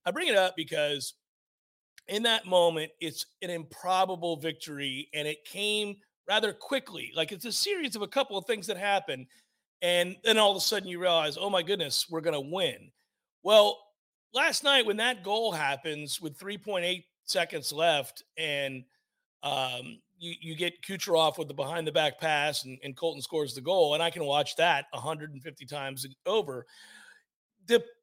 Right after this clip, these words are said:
I'm standing by the television, and prior to that, I needed, I wanted the Lightning to clear the puck because, uh, we were getting peppered on the other end,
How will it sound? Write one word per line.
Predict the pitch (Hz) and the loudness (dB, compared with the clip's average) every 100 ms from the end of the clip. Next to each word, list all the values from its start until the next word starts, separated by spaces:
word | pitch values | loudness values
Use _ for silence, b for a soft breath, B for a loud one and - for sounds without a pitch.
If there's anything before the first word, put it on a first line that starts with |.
| _ | _
I'm | 196 208 | 4 4
standing | - - 311 381 330 262 226 196 | 2 2 2 4 2 -2 -4 -2
by | 185 226 262 | 2 4 4
the | 262 | 2
television, | 180 220 220 214 175 165 151 156 151 | 0 2 2 2 -2 -4 -4 -6 -6
and | 156 165 165 - _ | -4 -4 -6 -16 _
prior | - 240 302 349 269 | -6 -2 0 0 -2
to | - | -2
that, | 269 208 190 | 2 4 6
I | 170 | 4
needed, | 175 220 247 180 - | 0 -4 -6 -8 -4
I | 165 | -2
wanted | 170 247 196 | -2 -2 0
the | |
Lightning | 165 208 175 | 2 2 0
to | 151 | -8
clear | - 233 180 | -8 -6 -4
the | 131 | -6
puck | - 330 381 - | -6 -4 -4 -6
because, | 139 160 143 - - | -12 -8 -8 -8 -12
uh, | 165 | -16
we | 170 | -12
were | 240 | -10
getting | 202 170 - | -6 -8 -4
peppered | - 392 214 | -4 0 2
on | 175 | 2
the | 165 | 2
other | 165 175 | 2 2
end, | 311 214 202 | 0 0 -4